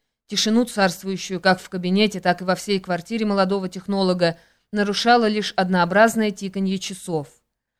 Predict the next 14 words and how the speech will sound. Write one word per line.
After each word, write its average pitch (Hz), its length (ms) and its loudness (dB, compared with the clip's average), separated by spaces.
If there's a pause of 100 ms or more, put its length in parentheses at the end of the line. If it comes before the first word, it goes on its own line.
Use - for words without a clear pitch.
(200)
Кабинет 208 420 4
представлял 220 560 4
из 196 100 -2
себя 202 280 2
довольно 190 400 2
обширную, 202 640 2 (280)
но 214 140 2
вместе 226 440 2
с - 100 -14
тем 226 220 2
и 202 160 -2
чрезвычайно 196 720 0
уютную 196 460 0
комнату. 160 640 -2